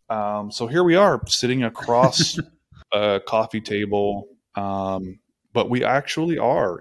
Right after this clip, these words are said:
Speaker 1: in the same place.
Speaker 2: Yeah.
Speaker 1: Like, we are staying in the same
Speaker 2: Happens very,
Speaker 1: Airbnb
Speaker 2: happens very
Speaker 1: here
Speaker 2: rarely,
Speaker 1: in
Speaker 2: but
Speaker 1: Phoenix, Arizona.
Speaker 2: Yeah.
Speaker 1: Um, and, uh, this is the best that we could come up with from an I T perspective, but here we are.
Speaker 2: Yep.
Speaker 1: Bringing you another, uh, Vet Tech Tap Room.
Speaker 2: Yep,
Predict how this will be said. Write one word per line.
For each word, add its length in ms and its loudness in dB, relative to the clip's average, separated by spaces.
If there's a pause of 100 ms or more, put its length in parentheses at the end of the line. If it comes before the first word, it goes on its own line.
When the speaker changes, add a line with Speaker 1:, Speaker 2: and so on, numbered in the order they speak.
Speaker 1:
in 300 -2
the 100 -2
same 340 -2
place. 340 -2
Speaker 2:
Yeah. 120 -2
Speaker 1:
Like, 160 -4 (140)
we 200 0
are 140 2
staying 340 0
in 80 -2
the 60 -2
same 240 -2
Speaker 2:
Happens 140 -6
very, 220 2
Speaker 1:
Airbnb 120 0
Speaker 2:
happens 320 0
very 180 2 (100)
Speaker 1:
here 80 0
Speaker 2:
rarely, 360 2
Speaker 1:
in 40 -2
Speaker 2:
but 140 -8
Speaker 1:
Phoenix, 340 -2
Arizona. 640 -4 (520)
Speaker 2:
Yeah. 420 -4
Speaker 1:
Um, 300 -12 (440)
and, 320 -8
uh, 360 -4
this 260 -10
is 140 -12
the 120 -14
best 460 -8 (180)
that 140 -6
we 140 -8
could 180 -16
come 160 -14
up 200 -12
with 160 -10
from 180 -16
an 80 -12
I 180 -12
T 160 -16
perspective, 600 -8
but 100 -6
here 160 -8
we 160 -4
are. 220 -8 (140)
Speaker 2:
Yep. 160 -6 (400)
Speaker 1:
Bringing 260 -10
you 200 -4
another, 540 -6
uh, 360 -4
Vet 240 -6
Tech 200 -8
Tap 300 -10
Room. 200 -12
Speaker 2:
Yep, 180 -6